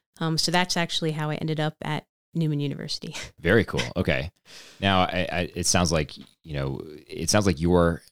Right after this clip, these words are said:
Speaker 2: path to the Catholic Church was long and winding, and in many respects, mine was the same. So when people ask me, you know, like, "I'd love to hear your conversion story,"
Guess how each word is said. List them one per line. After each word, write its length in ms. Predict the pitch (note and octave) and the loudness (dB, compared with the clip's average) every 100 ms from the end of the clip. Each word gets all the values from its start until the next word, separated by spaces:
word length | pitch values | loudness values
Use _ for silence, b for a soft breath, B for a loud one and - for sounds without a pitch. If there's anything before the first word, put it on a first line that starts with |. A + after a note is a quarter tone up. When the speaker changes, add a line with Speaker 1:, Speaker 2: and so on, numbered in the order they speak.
| _ _ _ - | _ _ _ -2
Speaker 2:
path 500 | - F#2+ F2 D#2+ - | 0 2 0 -2 -4
to 600 | - F2+ E2 D#2 D2+ D2 - - | 0 2 2 2 0 -4 -8 -6
the 80 | |
Catholic 320 | F2+ E2 D2 C#2 | 0 0 0 -4
Church 360 | D#2+ C#2 - | 0 0 -2
was 480 | C#2 C2+ B1+ C2 - - | -2 -2 0 0 0 0
long 460 | E2 D#2 D2+ D2 | 2 4 4 2
and 100 | C#2 | 0
winding, 600 | C#2+ C#2+ C#2 B1+ A#1+ B1 B1 | 2 2 2 -2 -6 -8 -8
and 440 | C#2+ C2+ B1 B1 - - | -8 -6 -6 -8 -12 -6
in 300 | D#2+ D#2+ D#2 | -2 0 4
many 140 | G2 | 6
respects, 320 | G2+ - D2+ | 4 4 0
mine 200 | D#2 D2 | 2 0
was 100 | C#2+ | 0
the 60 | C2+ | -2
same. 280 | - D2+ C#2+ | 0 0 0
So 100 | D#2 | 0
when 60 | D#2 | 0
people 200 | E2 C#2+ | 0 0
ask 240 | D2+ D2 - | 0 -2 -2
me, 120 | C2+ | -6
you 120 | C2+ | -6
know, 100 | C#2 | -6
like, 240 | A#1+ A#1+ - b b - | -6 -8 -14 b b -8
"I'd 80 | F#2 | -2
love 160 | B2+ | 0
to 80 | G#2+ | 0
hear 160 | - G#2+ | 2 2
your 120 | G#2 | 2
conversion 380 | F#2 G2 G2+ E2+ | 2 2 4 2
story," 360 | - C2+ A#1+ | 0 0 -2